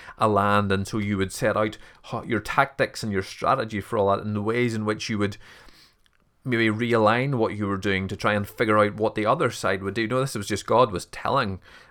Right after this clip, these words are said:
and they were going. "I am going to give you the land,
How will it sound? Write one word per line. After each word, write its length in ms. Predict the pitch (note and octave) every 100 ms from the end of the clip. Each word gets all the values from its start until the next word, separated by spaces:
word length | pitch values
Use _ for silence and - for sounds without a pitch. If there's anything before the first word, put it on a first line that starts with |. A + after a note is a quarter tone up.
| -
and 140 | G2+
they 80 | G2+
were 140 | F2
going. 500 | E2 G#2 B2+ F2+ F#2 - _ _ _ _ _ _ _ -
"I 80 | A2
am 120 | G#2
going 200 | G#2+ G#2
to 60 | F#2+
give 260 | - D#3+
you 160 | C#3 A2+
the 120 | G2
land, 520 | F#2+ G#2 G#2 G2 F#2